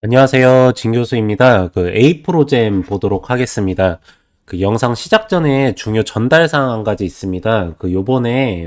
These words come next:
오월 이십팔일 날짜부터 오월 삼십일일,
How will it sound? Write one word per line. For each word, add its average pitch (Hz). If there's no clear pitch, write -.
오월 123
이십팔일 196
날짜부터 110
오월 113
삼십일일, 160